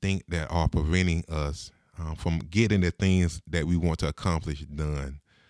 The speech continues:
But what if I told you, what if I told you that there is a method and a framework that we can utilize to overcome obstacles,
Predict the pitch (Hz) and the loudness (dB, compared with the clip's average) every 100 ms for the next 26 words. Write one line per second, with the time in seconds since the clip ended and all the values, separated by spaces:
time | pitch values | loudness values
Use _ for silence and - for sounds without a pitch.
0 | _ _ _ _ _ - 113 196 320 180 | _ _ _ _ _ 2 6 6 4 2
1 | 160 - - 135 135 98 85 80 76 85 | 2 2 4 6 6 6 4 4 2 -4
2 | _ _ _ _ _ _ _ _ _ _ | _ _ _ _ _ _ _ _ _ _
3 | 120 147 160 165 170 123 82 80 80 - | 0 2 2 4 6 6 6 2 0 -6
4 | _ _ _ - 104 95 117 110 95 85 | _ _ _ -4 0 4 6 6 4 4
5 | 87 90 110 107 - 82 - _ 92 85 | 4 4 4 2 -2 -10 -14 _ 0 0
6 | 78 - 120 123 98 80 78 - - 87 | 0 0 2 2 2 2 0 -4 -10 -6
7 | 87 98 101 95 85 101 107 82 80 78 | -2 0 0 0 2 4 4 2 2 0
8 | - - 87 87 85 - 82 76 - 73 | 0 -2 4 4 4 0 -2 -2 -4 -6
9 | - - - 73 | -6 -12 -12 -14